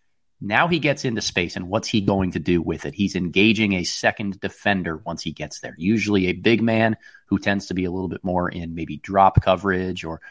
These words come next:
or just is a little bit farther back, closer to the basket. And with the space that he takes, he's trying to prove that he is a lethal mid-range shooter, that big men cannot sag off that way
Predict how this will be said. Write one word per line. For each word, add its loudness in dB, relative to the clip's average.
or -8
just -4
is -10
a -8
little 0
bit 0
farther 4
back, 2
closer -10
to -12
the -16
basket. -8
And 0
with 4
the 4
space 2
that -4
he -6
takes, -4
he's 2
trying 2
to -4
prove 2
that -2
he 2
is -4
a -4
lethal 2
mid-range 0
shooter, -4
that 0
big 4
men 2
cannot 0
sag 0
off 4
that 0
way -2